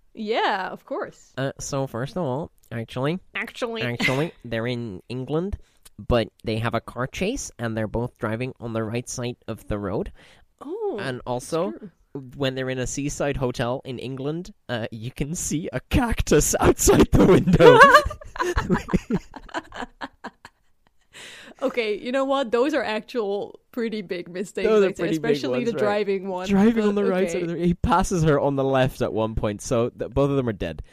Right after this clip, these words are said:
Speaker 2: Like, <laughs> we're done.
Speaker 1: Goddamn.
Speaker 2: Beyond that, this movie is, uh, Fred Astaire's, uh, sort of transition from stage to screen,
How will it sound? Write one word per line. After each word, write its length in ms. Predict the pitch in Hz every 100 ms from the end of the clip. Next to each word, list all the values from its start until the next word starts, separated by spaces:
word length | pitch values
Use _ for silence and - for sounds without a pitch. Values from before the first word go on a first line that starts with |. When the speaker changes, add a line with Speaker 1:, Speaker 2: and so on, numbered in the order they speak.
| - -
Speaker 2:
Like, 220 | 117 131 - - 220 - 269
<laughs> 300 | - 285 262
we're 180 | 220 185
done. 280 | 151 104 104 - -
Speaker 1:
Goddamn. 580 | - 180 226 180 208 196 - _ _ _ _ _ _ 131
Speaker 2:
Beyond 260 | 165 202
that, 220 | 208 175 - -
this 160 | 160
movie 380 | 208 226 202 - _ _ -
is, 560 | 151 147 147 135 - -
uh, 240 | 123 110
Fred 260 | - 147 151
Astaire's, 800 | 143 - 127 110 107 113 - - _ _ _ _ -
uh, 380 | 104 101 95 95
sort 160 | 107
of 80 | 110
transition 880 | - 113 104 117 151 - 131 113 101 -
from 380 | - 107 98 -
stage 520 | - - 110 104 - -
to 180 | 98
screen, 500 | 92 - 139 143 110